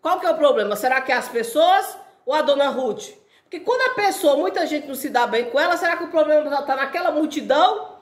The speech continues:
ou o problema tá na pessoa? Eu pergunto pra vocês. Vocês sabem muito bem dessa história que eu acompanhei também de perto, né? Desde a morte aí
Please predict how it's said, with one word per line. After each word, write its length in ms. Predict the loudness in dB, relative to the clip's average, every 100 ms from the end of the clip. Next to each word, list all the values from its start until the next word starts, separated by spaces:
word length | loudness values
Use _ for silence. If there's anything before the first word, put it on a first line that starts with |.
| _ _ -6
ou 100 | -4
o 40 |
problema 400 | 2 4 6 4
tá 100 | 0
na 120 | -2 0
pessoa? 440 | -2 -4 -4 0
Eu 100 | 2
pergunto 320 | 2 0 -2
pra 120 | -4
vocês. 680 | -2 -2 -2 -4 -8 -14 -20 _ _ -10
Vocês 220 | 0 2
sabem 260 | 2 0 0
muito 220 | -2 2
bem 120 | 2
dessa 220 | 2 0
história 280 | -4 -2 -2
que 60 | -2
eu 60 |
acompanhei 420 | -4 -2 0 0 0
também 360 | 0 0 0
de 120 | -4
perto, 600 | -2 0 2 2 -2 -10 -20 _
né? 220 | -6 -4 -4
Desde 460 | -4 2 2 2
a 80 | 0
morte 380 | 0 0 0 -2
aí 400 | -2 -2 -6